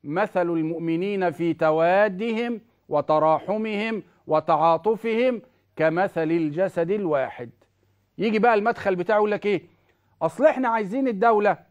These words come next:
تبقى من خلال ديانة واحدة". يا أخي،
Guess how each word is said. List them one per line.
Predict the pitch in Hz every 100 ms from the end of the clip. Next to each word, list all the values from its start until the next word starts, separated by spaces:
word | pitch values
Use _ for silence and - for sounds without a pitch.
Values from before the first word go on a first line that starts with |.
| _ _ _ _ _ _ _ _ _ _
تبقى | 190 220 185 185 156 _ _ _ _ _ _ _ -
من | 180 202
خلال | - 208 247 240 214 -
ديانة | 160 208 277 277 240
واحدة". | 220 - _ _ _
يا | 143 190
أخي، | 180 185